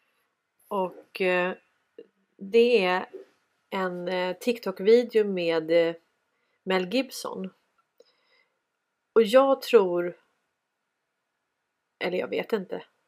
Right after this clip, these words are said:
Jag vet inte. Men jag tycker att det ser ut som deepfake faktiskt. Jag tror inte han har en sån här röst.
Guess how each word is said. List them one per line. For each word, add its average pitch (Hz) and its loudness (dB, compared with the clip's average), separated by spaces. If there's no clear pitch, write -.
Jag 233 0
vet 233 0
inte. - -10
Men 214 -2
jag 202 4
tycker 233 -4
att 190 -6
det 185 -2
ser 185 -6
ut 175 -4
som 165 -12
deepfake - -10
faktiskt. - -14
Jag 190 -2
tror 277 -2
inte 240 -6
han 175 -2
har 226 2
en 175 -4
sån 180 -8
här 165 -6
röst. - -4